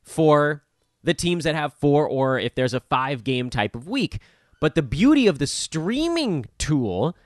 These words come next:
you can find five-game weeks that just don't begin and end on Monday, Sunday.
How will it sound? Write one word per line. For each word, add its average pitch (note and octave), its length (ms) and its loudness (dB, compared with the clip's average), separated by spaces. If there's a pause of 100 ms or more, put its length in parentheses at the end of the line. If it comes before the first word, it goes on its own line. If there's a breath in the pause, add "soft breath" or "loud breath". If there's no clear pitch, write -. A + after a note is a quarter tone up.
(300)
you F#3 180 2
can C4 200 0
find G#3 440 0
five-game G3 880 0
weeks F#3+ 420 -2
that D#3+ 240 -2
just A#2+ 420 -6
don't E3+ 480 -2
begin D#3 420 -2
and D3 240 -2
end D3 340 -4
on B2+ 220 -4
Monday, C#3+ 440 -2
Sunday. D#3 580 -4